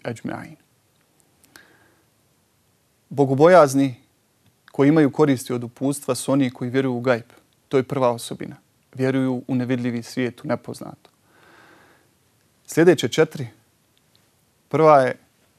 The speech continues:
oni koji namaz budu obavljali, molitvu obavljali. Međutim, ovdje nije kazano oni koji klanjaju, koji molitvu obavljaju bukvalno, nego koji namaz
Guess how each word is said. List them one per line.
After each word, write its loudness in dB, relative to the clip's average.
oni 2
koji -8
namaz -4
budu -10
obavljali, -12
molitvu -6
obavljali. -12
Međutim, 0
ovdje 2
nije -2
kazano 2
oni 0
koji -6
klanjaju, -2
koji -10
molitvu -4
obavljaju -4
bukvalno, -12
nego -8
koji -6
namaz -4